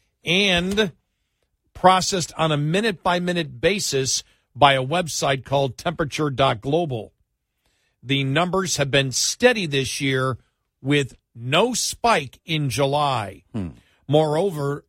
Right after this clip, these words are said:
Speaker 1: uh, the notion of average global temperature is meaningless. Average global temperature is a concept invented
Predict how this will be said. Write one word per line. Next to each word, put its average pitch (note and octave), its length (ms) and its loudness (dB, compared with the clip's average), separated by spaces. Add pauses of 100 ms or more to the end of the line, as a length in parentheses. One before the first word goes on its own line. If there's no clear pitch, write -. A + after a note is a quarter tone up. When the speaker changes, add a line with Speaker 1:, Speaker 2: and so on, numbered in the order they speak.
Speaker 1:
uh, C#3 80 -2
the C3+ 360 0
notion D#3 440 0
of C#3 120 0 (120)
average D3+ 480 2
global D#3 400 -2
temperature C3 640 -4 (320)
is A3 220 0
meaningless. F3+ 800 -4 (340)
Average D3+ 380 2
global C#3 300 0
temperature D#3+ 520 -2
is B2+ 140 -4
a B2+ 40 -4
concept D#3+ 680 -2
invented B2 520 -2